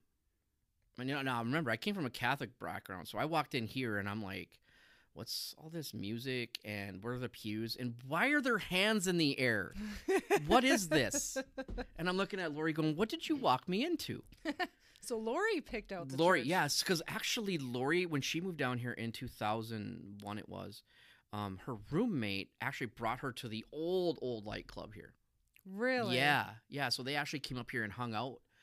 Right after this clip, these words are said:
Speaker 1: a few times, and they actually were, were here. Yeah, so Lori had been in this church long before I ever walked into it.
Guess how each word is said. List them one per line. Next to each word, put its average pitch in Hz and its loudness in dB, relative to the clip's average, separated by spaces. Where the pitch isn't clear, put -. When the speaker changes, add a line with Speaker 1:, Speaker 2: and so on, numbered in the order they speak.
Speaker 1:
a 113 -8
few 117 -6
times, 101 -6
and 107 -8
they 110 -4
actually 117 -6
were, 101 -10
were 104 -8
here. 110 -8
Yeah, 131 -8
so 104 -6
Lori 127 0
had 165 -2
been 131 0
in 117 -2
this 110 -4
church - -8
long 104 -4
before 104 -6
I 85 -2
ever 95 -6
walked - -12
into 117 -12
it. - -14